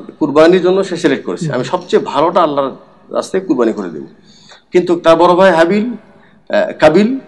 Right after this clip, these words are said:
Speaker 1: সে কিন্তু কুরবানির পণ্যটা ভালোটা সে এখতিয়ার করেনি।
Speaker 2: জি।
Speaker 1: হ্যাঁ, যেটা খারাপ, অপছন্দনীয়, সেটা আল্লাহর রাস্তায় দেওয়ার চেষ্টা করছে। তো তাকওয়াটা হলো এই যে মানুষ এটাকে আল্লাহর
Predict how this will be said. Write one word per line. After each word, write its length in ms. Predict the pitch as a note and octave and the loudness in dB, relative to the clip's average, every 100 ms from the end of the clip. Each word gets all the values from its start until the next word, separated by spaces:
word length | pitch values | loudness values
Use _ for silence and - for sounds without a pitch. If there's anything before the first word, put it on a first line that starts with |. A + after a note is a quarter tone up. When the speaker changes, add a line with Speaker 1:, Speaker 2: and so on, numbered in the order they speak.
| - - | -18 -16
Speaker 1:
সে 220 | - D#3+ | -4 -2
কিন্তু 440 | F#3 F3 F#3+ F#3 - _ - _ _ - - | -2 -2 -4 -6 -16 _ -20 _ _ -14 0
কুরবানির 380 | D#3 E3 F#3 G3 | 2 4 2 2
পণ্যটা 380 | E3 D#3 E3 E3 | 2 0 0 -2
ভালোটা 460 | A2 G#2+ D3+ D#3 D3 | -2 0 0 0 -4
সে 260 | D#3+ - - _ _ _ _ _ _ _ | -6 -8 -10 _ _ _ _ _ _ _
এখতিয়ার 380 | - - D#3 D3 | -8 -4 0 0
করেনি। 460 | - G2+ D#2+ - D3 | 2 -2 -4 -12 -12
Speaker 2:
জি। 140 | C#3 B2 - _ | -14 -18 -20 _
Speaker 1:
হ্যাঁ, 320 | E3 - G2 - | -6 -4 -6 -8
যেটা 240 | A2 A2+ | -6 -6
খারাপ, 440 | - A2+ A#2 A#2 - - - | -4 -2 0 0 -4 -20 -6
অপছন্দনীয়, 800 | A#2+ - D3 - D#3 D3 C3+ C3+ C3+ - - - | -4 -2 -2 0 2 2 0 -2 -6 -14 -20 -20
সেটা 320 | - G#3+ A3 | -4 0 2
আল্লাহর 220 | F3 D#3 C#3 | 2 2 0
রাস্তায় 260 | - C#3 | -2 -4
দেওয়ার 220 | A2+ A2 | -2 -2
চেষ্টা 260 | G#2+ G2 - | -4 -12 -14
করছে। 280 | - - - - _ _ _ _ | -18 -20 -20 -20 _ _ _ _
তো 140 | A2+ A2 - | -6 -6 -2
তাকওয়াটা 460 | C3+ C3+ D#3 D#3+ | -2 2 0 2
হলো 160 | E3 F3 | 0 0
এই 240 | D3 D#3+ | 0 2
যে 180 | E3+ C#3+ | 0 -2
মানুষ 440 | B2 A#2+ C#3+ - - | -2 -2 -4 -6 -12
এটাকে 320 | A2+ A2+ A#2 | -10 -4 -2
আল্লাহর 300 | A2 A2 | 0 0